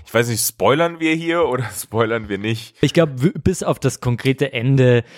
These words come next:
Speaker 2: glaub ich, können, sollten wir alles, können wir alles machen.
Speaker 1: Also, es war halt so ein, er, ich, das war auch für mich so ein Page-Turner. Also so,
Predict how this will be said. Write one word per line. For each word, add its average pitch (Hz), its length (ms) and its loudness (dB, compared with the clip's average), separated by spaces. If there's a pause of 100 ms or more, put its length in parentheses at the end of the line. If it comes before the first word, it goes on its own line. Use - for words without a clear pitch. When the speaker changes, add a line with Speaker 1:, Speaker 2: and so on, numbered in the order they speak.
(100)
Speaker 2:
glaub 113 160 0
ich, 110 140 -4
können, 110 320 -4
sollten 107 380 -4
wir 98 140 -6
alles, 104 480 -8
können 113 160 0
wir 110 120 -4
alles 104 260 -8
machen. 98 160 -8
Speaker 1:
Also, 95 200 -8 (720)
es 110 160 -6
war 135 100 4
halt 139 160 2
so 127 80 -2
ein, 117 680 -8
er, 110 400 4 (340)
ich, - 220 -10
das 113 160 -4
war 147 80 4
auch 160 120 4
für 160 100 -4
mich 175 140 -2
so 175 80 -6
ein 156 80 -4
Page-Turner. 95 680 0
Also 92 220 -4
so, 113 180 -2